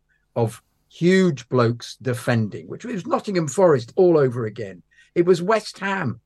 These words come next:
defending their, their, what were they, two one up again. It was, it, you just think,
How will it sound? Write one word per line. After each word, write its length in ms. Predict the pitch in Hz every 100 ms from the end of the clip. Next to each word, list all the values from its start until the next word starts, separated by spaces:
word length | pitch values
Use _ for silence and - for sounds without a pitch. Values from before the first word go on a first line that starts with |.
| _
defending 600 | 151 135 - 175 151 139
their, 300 | 120 135 127 120 _ _
their, 220 | 131 123 120 _
what 480 | 139 143 143 139 131
were 60 | 104
they, 100 | 104
two 240 | - 147
one 260 | 117 117 117
up 260 | 107 - -
again. 640 | 120 110 139 120 92 85 - _ _ _ _
It 180 | - 151
was, 340 | 165 147 - -
it, 140 | - 175
you 140 | 170 170
just 260 | 196 -
think, 220 | 180 170